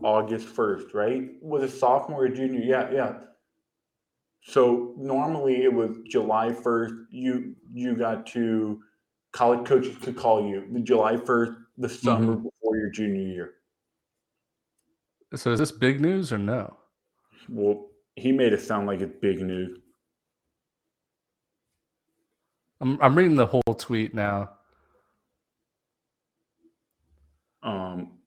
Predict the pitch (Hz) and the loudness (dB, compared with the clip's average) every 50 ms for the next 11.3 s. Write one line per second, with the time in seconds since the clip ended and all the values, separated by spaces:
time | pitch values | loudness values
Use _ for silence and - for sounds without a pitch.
0 | _ _ - 113 110 107 113 113 110 107 110 117 131 127 113 104 - - - - | _ _ -2 0 0 2 2 0 0 0 -2 0 0 0 0 0 -4 -8 -6 -4
1 | 143 139 127 117 110 110 113 113 - 110 104 117 117 104 95 - 107 107 110 120 | 0 2 2 2 0 0 -4 -6 -6 -2 2 2 2 2 2 2 4 6 6 6
2 | - - - - - - 131 123 123 117 113 - - - - 139 131 - - 127 | 4 0 -6 -12 -10 0 2 4 4 4 4 2 -8 -8 -4 -2 -2 2 4 6
3 | 120 123 139 131 - - 151 131 104 - - 117 120 123 123 120 123 - - 135 | 6 6 6 4 2 -4 -4 -4 -2 2 2 4 4 4 2 2 0 -2 -4 -4
4 | 120 113 123 123 123 123 120 117 113 113 107 113 117 113 113 113 113 127 123 120 | -2 -2 0 0 0 0 0 0 0 -2 -2 -2 -4 -4 -4 -6 -4 -2 -2 -2
5 | 120 120 127 123 120 120 - - - 107 110 110 110 113 107 104 - 117 113 113 | -2 -2 0 0 0 0 -2 -4 -8 -8 -8 -6 -6 -6 -6 -4 -2 -2 0 2
6 | 113 110 110 113 113 117 117 110 113 110 104 104 101 - - - 110 110 113 110 | 2 2 0 0 -2 -2 -2 -4 -4 -2 -2 -2 -2 -4 -8 -8 -6 -4 -4 -4
7 | 113 - 117 113 113 113 110 98 92 - _ _ _ _ _ _ - 117 110 107 | -4 -4 -2 -2 -2 -2 -4 -6 -10 -12 _ _ _ _ _ _ -12 -10 -10 -10
8 | 117 123 120 - - 107 104 98 98 101 95 107 101 98 - - - 107 101 98 | -6 -8 -8 -6 -4 0 0 0 0 0 2 2 0 0 0 0 4 4 4 4
9 | - - 104 98 - 101 98 101 98 95 95 98 101 101 - - - - 90 87 | 4 0 -2 -2 -2 -6 -2 0 2 2 2 2 0 -2 -2 -6 -6 -6 -6 -6
10 | - - 110 101 - 95 85 - 104 101 98 98 101 95 95 98 98 95 95 95 | 0 2 2 2 2 0 -4 0 2 2 2 2 0 0 0 2 2 2 0 0
11 | 92 - 98 92 87 | -4 -4 -8 -8 -8